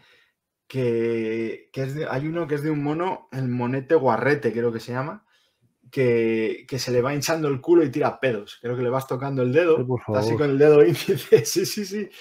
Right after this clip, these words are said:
Speaker 1: Ese, bueno, es pa' niños, tío, yo qué sé. Pero
Speaker 2: Sí, claro.
Speaker 1: está, está por ahí.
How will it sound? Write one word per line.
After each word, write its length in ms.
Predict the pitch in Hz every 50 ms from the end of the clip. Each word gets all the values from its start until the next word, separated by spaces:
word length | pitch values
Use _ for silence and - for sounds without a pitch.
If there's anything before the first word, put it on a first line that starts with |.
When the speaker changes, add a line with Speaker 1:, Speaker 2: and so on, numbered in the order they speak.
| - - - - - - _
Speaker 1:
Ese, 300 | - 160 131 175 180 175
bueno, 200 | 151 170 202 202
es 80 | 165 131
pa' 120 | - 156
niños, 360 | 151 170 208 208 156 123 - -
tío, 180 | 190 185 147
yo 140 | 117 131 135
qué 100 | 131 131
sé. 140 | 123 175 - _ _ _ _ _ _ _ _ _ _
Pero 180 | 135 131 131
Speaker 2:
Sí, 40 | 123
claro. 100 | 120 117
Speaker 1:
está, 200 | 113 123 143 160
está 220 | 131 - - 143 139
por 120 | 131 123
ahí. 160 | 113 107 101